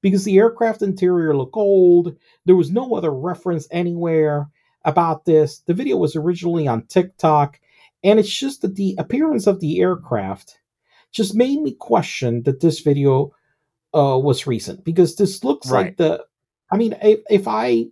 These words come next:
Speaker 1: if I hazarded a guess, it, it looks like an old Delta Airlines aircraft.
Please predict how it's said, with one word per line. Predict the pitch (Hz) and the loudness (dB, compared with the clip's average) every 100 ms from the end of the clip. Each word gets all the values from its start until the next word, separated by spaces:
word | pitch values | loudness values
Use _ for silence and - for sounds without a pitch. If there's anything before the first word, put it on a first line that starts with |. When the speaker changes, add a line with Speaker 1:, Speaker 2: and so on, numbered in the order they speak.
| _ _ | _ _
Speaker 1:
if | 135 - _ _ _ _ _ _ _ _ - | -10 -10 _ _ _ _ _ _ _ _ -6
I | 220 190 | -2 -2
hazarded | 143 226 330 - 135 117 113 170 | -2 -2 -2 -2 0 -2 -2 -2
a | 165 120 _ | -4 -6 _
guess, | 220 175 120 - - _ - | 2 2 -2 -12 -20 _ -6
it, | 185 202 | -2 -2
it | 196 - | -2 -4
looks | 185 269 285 | -6 -6 -4
like | 214 175 | 0 0
an | - _ | -2 _
old | 208 208 226 226 156 - | 4 6 6 0 -4 -2
Delta | 196 190 190 - 175 | 0 0 -4 -6 -2
Airlines | 175 175 160 143 131 123 123 117 - _ _ _ _ - | 0 0 -2 -4 -4 -6 -6 -10 -16 _ _ _ _ 0
aircraft. | 214 233 233 - - - - _ | 2 2 -2 -12 -14 -16 -20 _